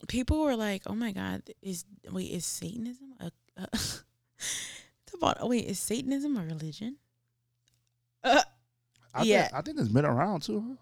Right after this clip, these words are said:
Speaker 1: Yes,
Speaker 2: watching,
Speaker 1: for a
Speaker 2: yeah,
Speaker 1: very
Speaker 2: it's been
Speaker 1: long
Speaker 2: around for a
Speaker 1: time.
Speaker 2: minute,
Speaker 1: I'm
Speaker 2: yeah.
Speaker 1: like,
Speaker 2: And that's my
Speaker 1: "Guys,
Speaker 2: thing,
Speaker 1: you
Speaker 2: like,
Speaker 1: guys
Speaker 2: this
Speaker 1: gotta wake up,
Speaker 2: Yeah,
Speaker 1: bruh."
Speaker 2: some of this stuff been around, like,
Speaker 1: Yes.
Speaker 2: this
Speaker 1: Nah, he might be playing, but there are people who are not playing.
Speaker 2: Yeah, it got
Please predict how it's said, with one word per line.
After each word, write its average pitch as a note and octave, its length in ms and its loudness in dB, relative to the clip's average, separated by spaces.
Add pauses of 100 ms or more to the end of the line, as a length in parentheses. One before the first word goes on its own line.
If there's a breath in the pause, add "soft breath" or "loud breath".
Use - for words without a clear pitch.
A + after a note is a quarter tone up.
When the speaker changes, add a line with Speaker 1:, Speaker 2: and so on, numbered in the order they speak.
(120)
Speaker 1:
Yes, F4+ 520 10
Speaker 2:
watching, - 60 6
Speaker 1:
for F4+ 60 12
a F4 100 12
Speaker 2:
yeah, - 40 -
Speaker 1:
very D#4+ 240 12
Speaker 2:
it's E4+ 80 12
been E4 60 12
Speaker 1:
long E4+ 100 12
Speaker 2:
around E4 60 10
for F4+ 60 10
a - 40 12
Speaker 1:
time. F4+ 220 12 (120)
Speaker 2:
minute, A3+ 160 12
Speaker 1:
I'm C4+ 80 10
Speaker 2:
yeah. C#4+ 40 10
Speaker 1:
like, B3 420 8
Speaker 2:
And B3+ 180 4
that's B3+ 220 10
my A#3 100 10
Speaker 1:
"Guys, G3 80 6
Speaker 2:
thing, B3 120 4
Speaker 1:
you D4+ 60 8
Speaker 2:
like, E4+ 80 10
Speaker 1:
guys D#4 160 12
Speaker 2:
this C#4 60 2
Speaker 1:
gotta A3+ 200 12
wake G3+ 240 8
up, B3+ 260 12
Speaker 2:
Yeah, D#3+ 80 4
Speaker 1:
bruh." G3+ 360 8 (260)
Speaker 2:
some A3 200 2
of C#4 40 -2
this E4+ 100 0
stuff E3+ 240 4
been E3 140 6
around, B2+ 280 6
like, - 0 -
Speaker 1:
Yes. A3 520 12
Speaker 2:
this G3+ 220 6
Speaker 1:
Nah, A3 220 12
he C#4 180 10
might D#4+ 180 10
be C4 120 6
playing, C#4+ 380 8
but G3+ 120 6
there C4 160 12
are B3 100 10
people B3 320 6
who A#3 120 8
are G#3 100 12
not G3 260 10
playing. D#3+ 240 0
Speaker 2:
Yeah, D3 300 8
it E3 120 6
got G#3+ 100 4